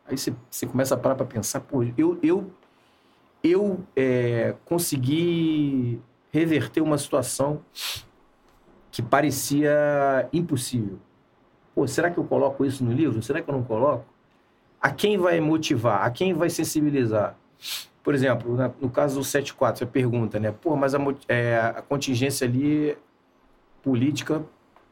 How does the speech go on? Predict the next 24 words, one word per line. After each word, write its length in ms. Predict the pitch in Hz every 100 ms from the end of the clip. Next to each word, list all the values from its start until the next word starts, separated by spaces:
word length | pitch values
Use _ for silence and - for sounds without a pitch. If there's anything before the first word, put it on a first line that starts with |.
| _
atrapalhou." 720 | 120 123 135 131 113 107 101 - _ _ _ _
Pô, 120 | 190
aqui, 240 | 160 208 -
aqui, 280 | 160 - - 170
eu 80 |
tô 100 | 165
dando 220 | 185 185 208
esse 140 | 202
aviso 200 | 180 202
pra 120 | - 180
quem? 240 | 117 90 - _ _ _ _ _ _ _ _ _ _ _ _
Entendeu? 300 | 117 202 - - - _ _ _ _ _ _ _ _ - - - -
Muitos 340 | 156 190 214 -
policiais 480 | 202 185 190 185
já, 100 | 180 180
provavelmente 600 | - 196 185 170 170 170
já 60 |
deixaram 380 | 175 170 156 156
de 100 | 139
cometer 420 | 139 147 131 131
erros 500 | 135 156 180 117 - - _ _ - -
por 140 | 170 -
conta 240 | 190 190
dessa, 920 | 180 185 202 185 180 165 151 135 120